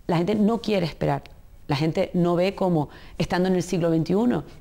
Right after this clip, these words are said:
y disfrutando de las modernidades de las que disfrutamos hoy, desgraciadamente, nuestros vecinos del norte y del sur de la isla todavía estén muy lejos de algo que es tan necesario, de algo que es tan básico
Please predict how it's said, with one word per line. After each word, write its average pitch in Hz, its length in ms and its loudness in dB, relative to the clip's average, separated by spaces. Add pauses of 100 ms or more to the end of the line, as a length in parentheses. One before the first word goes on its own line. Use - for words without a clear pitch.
y 170 60 2
disfrutando 160 480 2
de 175 80 4
las 175 160 0
modernidades 156 720 2 (340)
de 170 80 -2
las 160 140 0
que - 80 -2
disfrutamos 151 500 0
hoy, 156 180 0 (280)
desgraciadamente, 151 960 0 (260)
nuestros 165 680 0
vecinos 151 440 0
del 143 140 0
norte 151 280 0
y - 20 2
del 151 120 2
sur 151 200 0
de 156 80 4
la 156 100 2
isla 156 220 0
todavía 165 480 2
estén 165 320 0
muy 170 160 4
lejos 156 320 0 (320)
de 156 360 4
algo 180 460 2
que 165 100 -2
es 151 160 -4
tan 180 200 0
necesario, 170 500 0
de 160 80 4
algo 160 160 2
que 156 80 -4
es 151 80 -8
tan 165 220 0
básico 165 420 -2